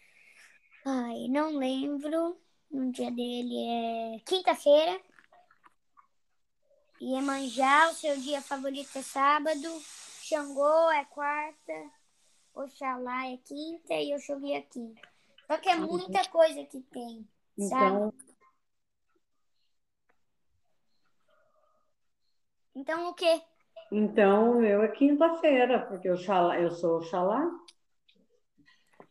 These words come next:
Speaker 1: Não, peraí. Deixa eu ver.
Speaker 2: Fala do
Speaker 1: É.
Speaker 2: Oxalá, você não falou.
Speaker 1: Eu, eu não tenho certeza se você é Oxalá. Eu acho. Eu acho que é mesmo.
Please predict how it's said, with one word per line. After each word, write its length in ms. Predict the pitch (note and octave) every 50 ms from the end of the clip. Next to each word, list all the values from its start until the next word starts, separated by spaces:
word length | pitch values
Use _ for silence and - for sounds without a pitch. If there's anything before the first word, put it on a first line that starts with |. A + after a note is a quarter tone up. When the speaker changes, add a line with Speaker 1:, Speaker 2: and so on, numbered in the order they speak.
| _ _ - _ _ _ - _ _ -
Speaker 1:
Não, 180 | C4 B3+ A#3 A3+
peraí. 480 | _ - C4 C#4 C#4+ C#4 C4 A#3+ A#3 G#3+ _ _ _ _ _ _ _ _ _
Deixa 300 | - B3 C#4 C4 - D#4
eu 120 | D4+ D4 C#4
ver. 340 | B3+ C4+ C4+ C4 A#3+ A#3+ _ _ _ _ _ _ _ _ _ _ _ _ -
Speaker 2:
Fala 240 | F3+ F3+ F3+ F#3+ G3+
do 120 | G#3 A#3
Speaker 1:
É. 40 | A#3
Speaker 2:
Oxalá, 420 | A#3+ A#3+ - C4 C4+ C#4 C4+ B3 A3+
você 320 | G#3+ G3+ F3+ - - G3+
não 160 | G3+ G3+ G3 -
falou. 500 | A#3+ B3 C4+ C#4 B3+ G#3+ G3 F#3+ - _ _ _ _ _ _ _ _ _ _ _ _ _ _ _ _ _ _ -
Speaker 1:
Eu, 220 | A#3+ A#3+ A3+ - _
eu 100 | - C4
não 180 | C#4+ D4 D4+ D4+
tenho 240 | D4+ E4 E4 D#4+ D#4+
certeza 580 | D#4+ - E4 E4 D#4+ D#4+ D#4 D4+ D4 B3+ C4 B3+
se 180 | - - C4+
você 340 | B3+ B3+ B3+ C4 - - C4+
é 140 | C4 B3+ B3+
Oxalá. 520 | B3 - - - B3+ B3 B3 A#3+ B3 A#3+
Eu 220 | B3 C4 C#4 D4+ D4+
acho. 400 | D4 C#4+ C4+ B3+ B3+ - _ _ _ _ _ _ - - - _ _
Eu 120 | - B3 B3
acho 260 | B3+ C4 C4 - _
que 80 | -
é 60 | D4+ D4+
mesmo. 320 | D4+ D4 C4 A#3+ A#3+ A#3+